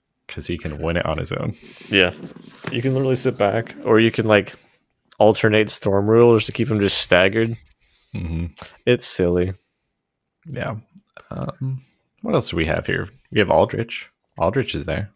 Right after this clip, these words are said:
Speaker 1: He's in an interesting location.
Speaker 2: Yeah, um, Aldrich is in Anor Londo, of
Speaker 1: Yeah.
Speaker 2: all places.
Speaker 1: Dark Souls three original location. <laughs>
Speaker 2: So, yeah, so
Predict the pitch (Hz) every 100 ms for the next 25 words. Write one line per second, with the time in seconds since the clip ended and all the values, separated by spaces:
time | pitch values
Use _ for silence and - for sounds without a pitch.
0 | _ _ _ 107 113 101 82 76 - -
1 | - 85 85 - - 104 _ _ _ _
2 | _ - - - _ 104 123 139 95 120
3 | 156 104 101 113 135 151 117 - - 117
4 | 101 107 104 101 - - _ _ 113 127
5 | 135 98 117 190 101 - 127 - _ _
6 | _ _ - 110 104 - 101 90 110 104
7 | - _ _ _ _ _ - 90 87 -
8 | 87 - 80 78 80 - 82 80 78 80
9 | - 95 - _ _ - - 135 147 -
10 | - _ _ _ - 113 113 113 135 123
11 | 127 127 - - - - - - - -
12 | - _ _ _ _ _ _ _ - 143
13 | 117 - 131 120 113